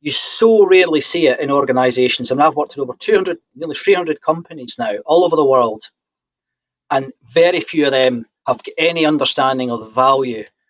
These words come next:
that cognitive diversity could bring to their organisations. In fact, they take it out of you. They recruit you, and then they put you in what they call an induction programme. So they ram into you,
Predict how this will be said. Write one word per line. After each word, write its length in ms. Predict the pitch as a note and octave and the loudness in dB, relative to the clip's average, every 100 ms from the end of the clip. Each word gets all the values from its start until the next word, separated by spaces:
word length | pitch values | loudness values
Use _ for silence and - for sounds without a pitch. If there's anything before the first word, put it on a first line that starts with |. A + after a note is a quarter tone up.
| _ | _
that 140 | - A2+ | -12 -10
cognitive 480 | - C#3+ C#3 C#3 - | -4 -2 -4 -10 -4
diversity 560 | B2 A#2+ B2+ B2+ - | -4 -2 -2 -4 -12
could 180 | - B2+ | -18 -14
bring 360 | C3 B2 A#2 - _ _ _ | -2 -2 -2 -12 _ _ _
to 80 | B2 | -12
their 180 | A#2+ A#2 | -10 -8
organisations. 840 | A2+ A2 A2+ G#2 A2 G#2 A#2+ A2+ | -8 -8 -10 -10 -8 -8 -8 -10
In 80 | B2 | -8
fact, 400 | - D#3 - _ _ _ _ | -2 -2 -2 _ _ _ _
they 60 | - | -16
take 220 | - G#3+ | -6 -6
it 60 | - | -2
out 240 | E3+ F#3 G3+ | 2 2 2
of 100 | D#3 | 0
you. 120 | C3+ | -2
They 100 | C#3+ | 0
recruit 420 | D3+ - C4 C#4 | -2 0 0 0
you, 280 | D3+ C3+ E3+ _ _ _ _ _ _ | 2 2 0 _ _ _ _ _ _
and 100 | D3 | -6
then 160 | E3+ E3 | -4 -2
they 80 | E3 | -4
put 220 | - G#3+ | -4 0
you 100 | E3+ | 0
in 140 | E3 | 0
what 140 | D3+ D#3 | 0 -2
they 60 | |
call 280 | - D#3+ F#3 | 2 2 0
an 140 | D#3+ D#3 | 2 2
induction 680 | D#3 C#3+ - - - G3+ | 2 2 0 0 -6 -6
programme. 680 | F#3 - F#3+ F3+ F#3 A3+ A3+ _ _ _ _ _ _ _ _ | -6 2 2 4 0 0 -6 _ _ _ _ _ _ _ _
So 180 | - | -6
they 140 | E3 D3+ | 2 2
ram 420 | C#3+ D#3+ A3 B3 | 2 2 2 2
into 380 | A3 A#3 - D#3 | 0 -4 -6 -10
you, 260 | A#2 D3 | -4 -4